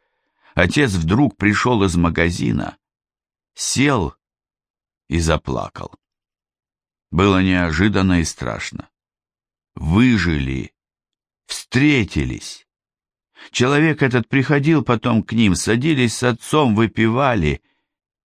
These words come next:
Говорили мало. Мама, может быть, могла бы подробнее рассказать о блокаде. Но ленинградцы вообще тогда этой темы избегали,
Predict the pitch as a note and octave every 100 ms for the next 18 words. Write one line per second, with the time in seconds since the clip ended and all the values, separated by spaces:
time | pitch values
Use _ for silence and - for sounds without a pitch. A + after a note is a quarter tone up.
0 | _ _ _ _ _ - D#2+ D2+ D2+ C#2+
1 | D2+ F2+ G#2 G#1 G1+ G1+ - _ _ _
2 | _ _ _ _ _ - - D2+ E2+ G2
3 | D2 C2+ - _ _ _ _ _ _ _
4 | _ - A2+ A2 A2+ G2+ G2 G#2 A2 A2
5 | G#2 G2+ A2 C#3+ F#2 D#2 D2+ D2+ D#2 C#2+
6 | D2+ D2 C2+ C2+ - - - - _ _
7 | _ _ _ _ _ - G#2 A#2 G#2 G#2
8 | G#2+ G2 A#2+ A2 - F2+ E2+ - G#2+ -
9 | D#2 D#2+ D#2+ D2+ D2+ - F2 D#2+ D#2+ -
10 | - E2 C2+ E2 D#2 C2+ G1+ A1